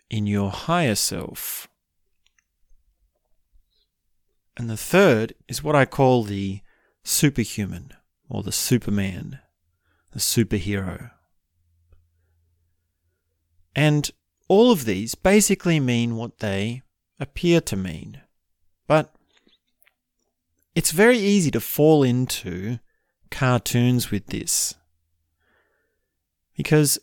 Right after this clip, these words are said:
our real life experience is not a cartoon. Our real life decisions is not a cartoon. They're of real consequence.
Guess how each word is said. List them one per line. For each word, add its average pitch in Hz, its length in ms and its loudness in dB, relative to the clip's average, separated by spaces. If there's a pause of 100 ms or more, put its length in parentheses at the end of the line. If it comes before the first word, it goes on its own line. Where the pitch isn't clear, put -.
(120)
our 156 220 2
real 180 340 6
life 156 320 2
experience 120 800 0
is 117 160 -6
not 135 180 0
a 127 60 2
cartoon. 110 920 -4 (880)
Our 120 260 4
real 139 360 4
life 110 520 0 (420)
decisions 117 1000 0 (600)
is 104 160 -4
not 110 200 0
a 101 40 0
cartoon. - 760 -4 (500)
They're 120 220 2
of 120 120 0
real 143 220 6
consequence. - 1000 -6